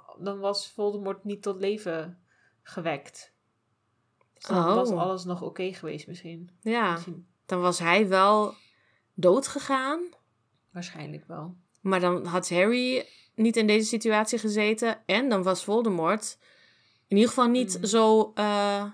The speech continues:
Speaker 2: eh, met zoveel macht teruggekeerd. Als ze, ze hadden natuurlijk ook Cedric's bloed kunnen gebruiken.
Speaker 1: Ja, ja, dat is waar.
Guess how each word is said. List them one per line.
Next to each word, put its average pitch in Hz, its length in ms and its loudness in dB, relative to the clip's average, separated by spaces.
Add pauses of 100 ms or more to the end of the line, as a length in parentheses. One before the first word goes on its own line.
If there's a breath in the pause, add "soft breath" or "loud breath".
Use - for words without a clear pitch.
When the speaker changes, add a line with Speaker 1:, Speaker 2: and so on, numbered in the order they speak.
(320)
Speaker 2:
eh, 196 420 -6 (100)
met 208 180 -4
zoveel 208 280 0
macht 214 340 2
teruggekeerd. 156 1120 -8
Als - 160 -4
ze, 180 160 -4
ze 180 80 -2
hadden 185 180 0
natuurlijk 196 260 -4
ook 175 100 -4
Cedric's 208 400 0
bloed 170 200 -2
kunnen 165 180 -4
gebruiken. 160 640 -4 (440 loud breath)
Speaker 1:
Ja, 185 280 -10 (100)
ja, 175 180 -10
dat - 180 -14
is 185 120 -20
waar. 156 280 -14